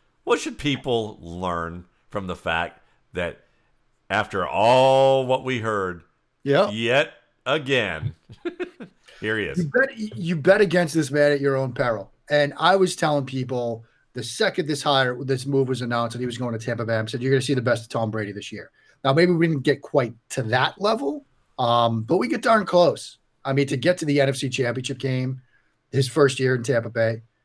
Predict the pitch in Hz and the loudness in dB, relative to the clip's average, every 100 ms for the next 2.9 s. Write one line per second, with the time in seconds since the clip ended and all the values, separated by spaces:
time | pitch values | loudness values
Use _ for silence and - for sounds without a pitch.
0 | _ _ _ 120 117 156 135 143 - 160 | _ _ _ -4 0 0 0 -2 -4 -2
1 | 139 127 113 120 113 110 113 107 107 _ | -2 -2 -2 -4 -4 -12 -10 -12 -12 _
2 | _ _ _ _ 113 117 113 110 110 | _ _ _ _ -4 0 2 0 -4